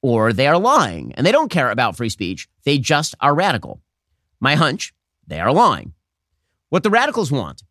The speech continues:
is to use the tools of liberalism in order to push radical, illiberal evil designed to tear down the West.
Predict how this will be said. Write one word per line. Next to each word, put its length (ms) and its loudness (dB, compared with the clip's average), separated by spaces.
is 120 -2
to 120 -2
use 340 0
the 100 -8
tools 340 -2
of 120 -2
liberalism 560 -2
in 180 0
order 240 2
to 200 -4
push 600 -2
radical, 680 0
illiberal 520 2
evil 400 -4
designed 360 0
to 80 -6
tear 160 -2
down 140 0
the 60 -2
West. 280 -10